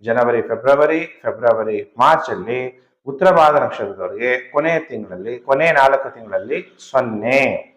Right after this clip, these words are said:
ಅಂದ್ರೆ ಧನಹಾನಿ ಶೂನ್ಯ, ಅಂದ್ರೆ ಧನಹಾನಿ ಆಗುತ್ತೆ.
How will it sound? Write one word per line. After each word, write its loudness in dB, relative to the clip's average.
ಅಂದ್ರೆ -4
ಧನಹಾನಿ 2
ಶೂನ್ಯ, -4
ಅಂದ್ರೆ -6
ಧನಹಾನಿ 2
ಆಗುತ್ತೆ. -2